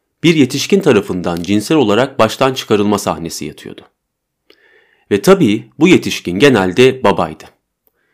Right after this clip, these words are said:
Ya da ailedeki başka birisiydi. Bu tarihlerde Freud histerinin, dolayısıyla nevrozun etiyolojisinde etkili olan şeyin, gerçekten yaşanmış olan cinsel bir travmatik sahne olduğunu düşünüyordu.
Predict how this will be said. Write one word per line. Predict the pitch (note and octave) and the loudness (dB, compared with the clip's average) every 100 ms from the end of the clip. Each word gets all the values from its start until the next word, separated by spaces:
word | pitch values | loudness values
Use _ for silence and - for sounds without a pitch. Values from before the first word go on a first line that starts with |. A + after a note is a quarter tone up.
| _ _ | _ _
Ya | C3+ D3+ | 4 4
da | G#2+ - - | 4 0 4
ailedeki | B2 A2 G2 F2+ B2 B2 - _ | 4 4 0 -2 0 0 -2 _
başka | A2+ G2 G2 | -2 0 -4
birisiydi. | E2+ - - D#2 - _ _ _ _ _ _ _ _ _ _ _ C#3 | -8 -10 -14 -16 -20 _ _ _ _ _ _ _ _ _ _ _ 0
Bu | F3 | 4
tarihlerde | A3+ D#3 F2 F#2+ F2 F2+ | 6 4 2 -4 -4 -6
Freud | - D#3+ A2 B2+ | 2 4 4 2
histerinin, | - G2 - G2 F2+ D2+ _ _ _ _ _ _ | -4 -6 -2 0 -2 -8 _ _ _ _ _ _
dolayısıyla | G#2+ G#2+ A#2+ B2+ E3+ G2 | 2 4 2 2 0 2
nevrozun | F#2+ G#2 G#2 A2 D#3+ | 2 2 2 2 0
etiyolojisinde | - G#2 G2 F2+ F2 - F2 - | -2 -2 -2 -2 -6 -8 -8 -8
etkili | G2 - A#2+ | -8 -2 0
olan | D3+ G#2 E2+ | 2 0 -2
şeyin, | - D#2+ E2 A#2 _ _ _ _ _ _ _ _ | -8 -10 -12 -16 _ _ _ _ _ _ _ _
gerçekten | A#2+ C#3 C#3 D#3 - G3+ G3 | 4 4 4 0 2 2 2
yaşanmış | B2 G2+ A2 A2 D3+ A#2 | 0 0 2 0 0 0
olan | G2+ B2+ | 0 -2
cinsel | A2 G#2 G#2 C3+ A2+ | 0 0 2 0 0
bir | C#3+ | 0
travmatik | A2 G2+ G2 C#3+ C3+ | 2 2 0 -2 -4
sahne | - F#2 F#2+ | -2 -2 -2
olduğunu | F2 D#2 D2+ D#2 | -4 -8 -16 -16
düşünüyordu. | - - E2 - | -16 -18 -20 -20